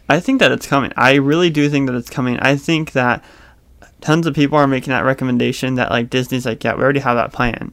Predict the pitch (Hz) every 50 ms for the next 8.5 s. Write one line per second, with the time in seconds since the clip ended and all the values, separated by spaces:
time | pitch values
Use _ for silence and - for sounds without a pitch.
0 | - - - 123 120 113 110 - 151 - _ _ _ _ _ _ _ - - 160
1 | 160 165 180 185 180 165 147 147 170 175 160 240 - - - - - - - _
2 | _ _ _ _ _ _ _ _ _ _ _ _ _ _ _ _ - 139 139 131
3 | - - - 135 135 143 139 139 151 - - 165 - - 151 143 135 139 131 131
4 | 139 147 143 147 160 165 - 175 - 131 123 120 117 120 127 123 - - 151 147
5 | 151 151 143 135 131 - - - 147 147 165 175 - 208 185 165 143 - 151 147
6 | 139 135 135 123 113 - 110 113 85 117 117 113 117 123 117 - - - - -
7 | - - 139 143 156 156 165 - - 151 143 147 135 131 - 131 127 123 117 76
8 | 71 - - - 71 76 - - -